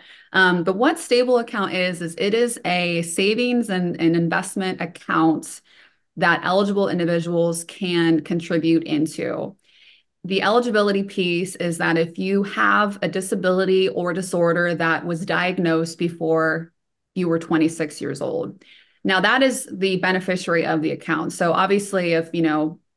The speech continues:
I'm a mother and I have a daughter that's born with a disability when she's, you know, four years old, or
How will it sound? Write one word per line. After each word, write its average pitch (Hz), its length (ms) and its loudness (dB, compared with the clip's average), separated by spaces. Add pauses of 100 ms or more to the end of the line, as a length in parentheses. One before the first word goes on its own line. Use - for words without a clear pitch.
(100)
I'm 170 140 2
a 165 40 4
mother 214 360 4
and 190 120 0
I 175 40 0
have 175 180 -4
a 170 60 -2
daughter 170 360 0
that's 160 220 -2
born 165 300 2
with 160 280 0
a 156 140 -6
disability 165 640 0
when 156 140 2
she's, 156 360 -4
you 160 60 0
know, 156 160 0
four 165 240 0
years 160 200 -2
old, 160 340 0
or 156 240 -6